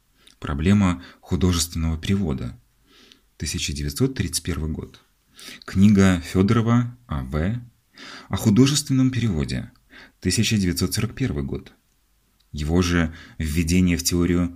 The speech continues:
перевода», тысяча девятьсот пятьдесят восьмой год. Книга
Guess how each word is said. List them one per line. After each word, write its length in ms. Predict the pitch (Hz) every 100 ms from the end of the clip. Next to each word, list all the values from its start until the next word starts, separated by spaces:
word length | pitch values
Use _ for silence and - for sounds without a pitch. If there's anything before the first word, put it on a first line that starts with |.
| -
перевода», 640 | 107 117 110 71 65 - - - - - _
тысяча 380 | 82 76 - 82
девятьсот 400 | 78 76 85 -
пятьдесят 400 | 87 95 104 117
восьмой 340 | 120 104 71
год. 300 | 67 69 - _ _ _ _ _ - - -
Книга 600 | - 127 165 156 151